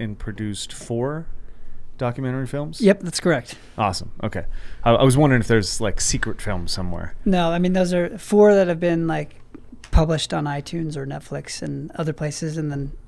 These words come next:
Speaker 2: uh, there are other, like, YouTube videos that would probably be considered documentary length and
Speaker 1: Okay.
Speaker 2: feature length, but I don't really count 'em as feature length documentaries because
Speaker 1: S-
Speaker 2: of the, where they didn't,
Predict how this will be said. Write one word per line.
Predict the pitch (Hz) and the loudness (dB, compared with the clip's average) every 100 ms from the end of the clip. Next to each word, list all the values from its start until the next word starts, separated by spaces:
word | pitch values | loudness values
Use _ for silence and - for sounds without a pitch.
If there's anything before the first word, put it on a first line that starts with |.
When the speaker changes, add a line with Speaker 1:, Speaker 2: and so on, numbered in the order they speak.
| - - - - - - | -20 -20 -20 -20 -16 -6
Speaker 2:
uh, | 160 147 143 139 - - - - - - - | -4 -2 -2 -4 -12 -20 -20 -20 -20 -20 -6
there | - 175 | 0 0
are | 165 | 0
other, | 170 165 | -2 0
like, | 156 143 143 - - - - | 0 -2 -6 -12 -16 -20 -6
YouTube | 160 190 214 190 | 0 2 2 2
videos | 214 214 214 | 2 2 2
that | 190 | 2
would | 160 - | 0 0
probably | 175 175 | 0 0
be | 170 180 | 0 0
considered | 170 - 175 165 | 0 0 -2 0
documentary | 165 165 175 170 170 | 0 0 -2 0 0
length | 156 170 196 - | 0 -2 -4 -6
and | 151 | -8
Speaker 1:
Okay. | 143 180 | -4 -2
Speaker 2:
feature | 208 | -2
length, | 156 170 180 - | -2 -4 -6 -8
but | - 147 - - - - - - - - - | -8 -8 -10 -18 -20 -20 -20 -20 -16 -12 -8
I | - 135 | -4 -2
don't | 120 | -2
really | 123 123 | -4 -6
count | 139 123 | -6 -4
'em | 117 | -4
as | 123 120 - - - - - | -6 -10 -16 -20 -20 -20 -20
feature | - 139 143 | -10 -6 -6
length | 127 127 131 | -6 -10 -10
documentaries | 123 127 143 127 127 - | -10 -8 -8 -8 -12 -12
because | - 151 | -6 -4
Speaker 1:
S- | 135 | -4
Speaker 2:
of | |
the, | 147 151 - - - | -10 -14 -16 -20 -8
where | 170 151 | -4 -2
they | 143 | -4
didn't, | 143 151 165 | -6 -8 -10